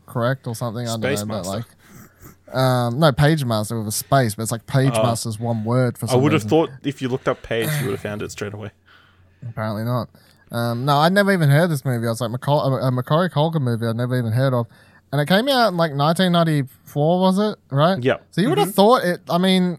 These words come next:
Speaker 1: it was something that I would have, like, could have watched when I was a kid, for sure, yeah. But for some reason,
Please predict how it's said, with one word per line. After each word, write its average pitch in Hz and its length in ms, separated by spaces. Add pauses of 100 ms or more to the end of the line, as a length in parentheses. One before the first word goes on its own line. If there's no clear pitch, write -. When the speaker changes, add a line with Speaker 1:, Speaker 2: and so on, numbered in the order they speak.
(160)
Speaker 1:
it 180 200
was 214 560 (240)
something 185 480
that 160 160
I 156 100
would 151 220
have, 147 360 (160)
like, 143 200
could 160 160
have 143 100
watched 143 380
when 131 100
I 127 140
was 120 160
a 113 40
kid, 143 240
for 117 120
sure, 135 320
yeah. 123 180 (540)
But 131 340
for 139 160
some 170 400
reason, 160 640